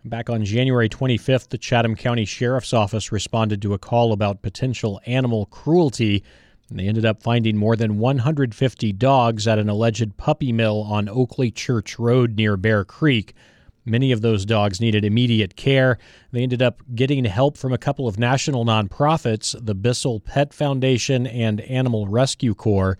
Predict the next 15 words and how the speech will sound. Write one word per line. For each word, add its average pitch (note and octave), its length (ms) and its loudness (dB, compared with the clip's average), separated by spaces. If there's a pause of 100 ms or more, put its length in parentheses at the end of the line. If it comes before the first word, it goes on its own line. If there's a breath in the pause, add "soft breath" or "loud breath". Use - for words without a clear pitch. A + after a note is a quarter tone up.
(460 soft breath)
You A#2+ 100 -14
can F#2 160 -6
learn G#2+ 240 2
more G#2+ 280 2
and G#2 300 0
see G2+ 220 -4
pictures C#3 640 -4
in A2+ 260 -4
the G2 80 -2
news A#2 300 -2
article F#2+ 560 -8
on F#2+ 300 -10
chapelboro G2 680 -6
dot F#2 240 -8
com. F#2 400 -8